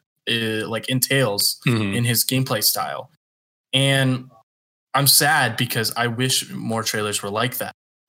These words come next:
Speaker 1: because that trailer was amazing. Um, but I agree with you. I mean, they don't really, I, even, like, the leaks that were shown, I still am like,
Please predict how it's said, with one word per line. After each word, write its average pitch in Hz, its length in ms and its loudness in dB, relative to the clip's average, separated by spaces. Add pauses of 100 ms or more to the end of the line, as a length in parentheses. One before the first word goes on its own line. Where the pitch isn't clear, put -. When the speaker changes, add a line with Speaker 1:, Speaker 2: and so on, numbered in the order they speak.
Speaker 1:
because 117 320 0
that 139 200 2
trailer 127 300 0
was 110 420 -4
amazing. 127 600 0 (720)
Um, 117 800 0
but 123 440 2 (800)
I 139 120 2
agree 143 260 2
with 131 160 0
you. 127 240 2
I 123 120 0
mean, 131 280 2
they 139 120 4
don't 139 200 2
really, 143 380 2 (760)
I, 160 240 0
even, 202 300 4
like, 170 260 2
the 156 100 4
leaks 131 380 2
that 160 160 2
were 175 80 0
shown, 196 500 2 (140)
I 160 140 2
still 160 580 4
am 143 180 4
like, 113 480 0